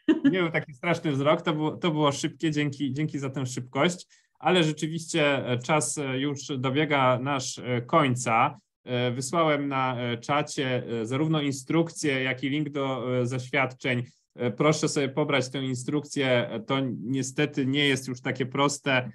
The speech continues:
e, z pobraniem zaświadczeń. Mam nadzieję, że instrukcja to wyjaśni. Ja niestety nie czuję się jeszcze chyba wystarczająco kompetentny, żeby to zrobić. E, jak te zaświadczenia, m, się pobiera, mam nadzieję, że wam się,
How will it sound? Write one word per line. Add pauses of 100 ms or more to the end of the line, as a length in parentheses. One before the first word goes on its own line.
(160)
e,
z
pobraniem
zaświadczeń.
Mam
nadzieję,
że
instrukcja
to (100)
wyjaśni. (260)
Ja
niestety
nie
czuję
się
jeszcze
chyba
wystarczająco
kompetentny,
żeby
to
zrobić. (340)
E,
jak
te
zaświadczenia,
m,
się
pobiera,
mam
nadzieję,
że
wam
się,